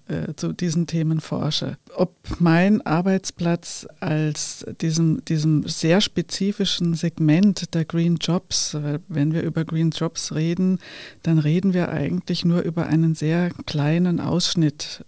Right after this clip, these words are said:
des Arbeitsmarktes. Das sind etwa fünf Prozent der Arbeitsplätze, die es gibt, jedenfalls in Deutschland und Österreich. Dafür gibt es solche Zahlen.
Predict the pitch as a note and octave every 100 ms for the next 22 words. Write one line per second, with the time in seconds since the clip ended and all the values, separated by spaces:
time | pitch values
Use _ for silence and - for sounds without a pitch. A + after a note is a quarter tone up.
0 | - - - D#3 D#3 D3+ - D3 D3 -
1 | - F#3 - D#3+ - D#3 E3 D#3 - D#3
2 | E3+ - G3+ G#3 - E3 - D#3+ A3+ -
3 | - E3+ D3 D#3+ E3+ - E3+ - D#3+ D#3
4 | - F#3 - D#3+ D#3 D#3+ D#3+ D#3 D3+ D#3
5 | E3+ D#3+ D3+ D#3+ F3+ F#3 E3 F3 E3 D#3
6 | D#3+ D#3 - - D#3+ D3+ D#3+ - C#3 D3
7 | F3 G3